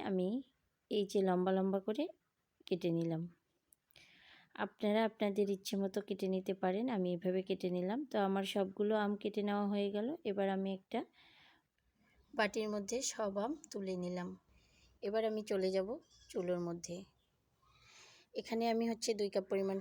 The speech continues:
পানি নিয়েছি, মানে আমের টক বা খাট্টাটা তৈরি করতে যতটুকু হচ্ছে যে আমরা তৈরি করব, মানে ঠিক ততটুকুই হচ্ছে যে এখানে পানি দিয়ে নিব। তো এখানে আমি দুই কাপ পরিমাণ পানি দিয়ে নিয়েছি।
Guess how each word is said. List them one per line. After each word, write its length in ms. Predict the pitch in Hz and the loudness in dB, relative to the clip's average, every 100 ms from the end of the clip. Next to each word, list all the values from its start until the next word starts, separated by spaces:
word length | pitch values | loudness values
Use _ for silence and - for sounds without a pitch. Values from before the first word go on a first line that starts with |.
| 196 | -2
পানি 220 | 185 185 | 0 2
নিয়েছি, 420 | 185 180 180 - 233 | 2 0 -2 -4 -4
মানে 200 | 226 185 | -2 0
আমের 260 | 170 180 180 | 0 -2 -4
টক 200 | 190 185 | -4 -4
বা 100 | 202 | -4
খাট্টাটা 460 | 190 180 170 185 196 | -4 -6 -6 -6 -6
তৈরি 300 | 180 180 185 | -4 -4 -2
করতে 320 | 202 196 - 269 277 | -6 -6 0 -2 0
যতটুকু 520 | 196 180 202 208 - 233 | -4 -2 -2 -6 -6 -4
হচ্ছে 260 | 226 214 208 | -4 -4 -6
যে 160 | 202 202 202 208 | -2 -2 -2 -2
আমরা 260 | 185 185 190 | -2 -2 -2
তৈরি 300 | 196 185 185 | -2 -2 -2
করব, 280 | 190 180 180 233 - _ - | -2 -2 -2 -4 -8 _ -12
মানে 180 | 185 180 180 - - | -10 -8 -10 -10 -12
ঠিক 180 | - 214 202 | -6 -8 -2
ততটুকুই 580 | 202 185 190 202 - 233 | -4 -2 -6 -4 -2 -2
হচ্ছে 220 | 220 - 202 | -4 -6 -6
যে 80 | |
এখানে 240 | 196 190 185 | -4 -4 -4
পানি 280 | 180 175 175 | -4 -2 -2
দিয়ে 220 | 170 175 | -2 -2
নিব। 200 | 175 170 208 - - - - - | -2 -2 -6 -6 -20 -20 -20 -6
তো 80 | - | -2
এখানে 280 | 220 226 226 | 0 0 0
আমি 140 | 220 214 | 0 0
দুই 160 | 202 | -2
কাপ 160 | 196 202 | -2 -4
পরিমাণ 300 | - 196 196 202 | 0 0 0 0
পানি 260 | 196 185 185 | 0 0 -2
দিয়ে 240 | 190 185 | 0 0
নিয়েছি। 460 | 185 180 180 - 233 | 0 0 -2 -4 -6